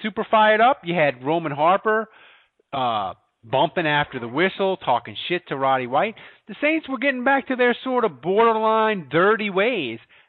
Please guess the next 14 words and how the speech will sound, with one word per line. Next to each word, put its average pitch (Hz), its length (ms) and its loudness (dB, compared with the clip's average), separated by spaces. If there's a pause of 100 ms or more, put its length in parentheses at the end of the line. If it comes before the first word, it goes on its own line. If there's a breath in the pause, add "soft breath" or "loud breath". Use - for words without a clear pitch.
(120)
And 185 100 0
I 269 160 2
think 277 200 -2
for 233 100 -6
the 170 100 -8
defense, 170 560 0 (880)
that's 233 240 2
a 285 40 -2
good 208 340 2
thing, 262 320 -2
and 160 160 -4
maybe 233 640 -2 (760)
that 190 260 0
can 185 160 -8